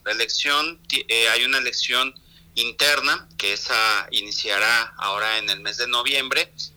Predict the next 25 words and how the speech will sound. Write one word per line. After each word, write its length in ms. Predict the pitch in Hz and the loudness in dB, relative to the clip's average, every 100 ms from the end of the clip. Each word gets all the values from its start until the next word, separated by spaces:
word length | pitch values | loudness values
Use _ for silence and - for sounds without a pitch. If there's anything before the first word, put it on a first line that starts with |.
| - | -6
que 340 | 110 104 104 | -2 2 2
esta 340 | 107 110 131 123 | 2 0 0 0
elección 440 | 113 110 - 127 | 0 -2 -2 0
interna, 640 | 127 131 143 139 131 131 123 | 0 -2 0 2 2 0 -2
pues, 140 | 110 | -8
lo 120 | 98 | -10
que 140 | - 101 | -10 -10
busca 560 | 110 117 - 123 123 - - - - | -6 -4 0 0 0 -4 -20 -16 -2
es 500 | 113 113 117 - - | 2 2 0 -8 -10
determinar 840 | 104 104 95 98 101 110 117 - | -8 -6 -6 -4 0 2 0 0
quién 320 | 117 117 117 | 0 0 0
o 160 | - 104 | -6 -8
quiénes 460 | - 113 113 113 - | -2 -2 -2 -4 -4
podían 320 | 110 107 117 | -2 0 0
ser 160 | 117 | -2
los 120 | 113 113 | -4 -4
candidatos 680 | 113 104 107 104 117 - - - - - - 107 | -4 0 0 0 -2 -4 -4 -12 -16 -20 -8 -2
que 80 | |
van 220 | 98 104 110 | 0 2 2
a 40 | |
representar 500 | 113 - 113 104 104 | 0 -2 -6 -4 -2
a 40 | 110 | -2
los 140 | 107 | -2
partidos 400 | 101 - 110 113 | -6 -4 -2 -2
políticos, 720 | - 131 135 139 - 147 - | -2 -2 0 -2 -2 -2 -2